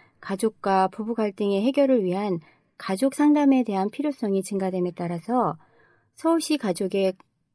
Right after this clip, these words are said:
건강성 향상을 위한 지속적인 가족 상담 실시로 가족 문제를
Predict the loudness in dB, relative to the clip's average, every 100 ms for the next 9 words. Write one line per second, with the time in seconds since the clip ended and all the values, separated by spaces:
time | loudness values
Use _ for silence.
0 | _ _ _ _ _ _ -4 2 4 4
1 | 2 0 -2 -2 2 2 2 2 2 2
2 | 2 0 -2 -6 _ _ _ -6 0 0
3 | 0 -4 0 0 2 0 -2 -6 _ -4
4 | -2 0 0 0 -2 -2 -4 -4 -4 -2
5 | -2 -4 _ _ _ -8 -4 2 6 6
6 | 6 2 2 2 2 0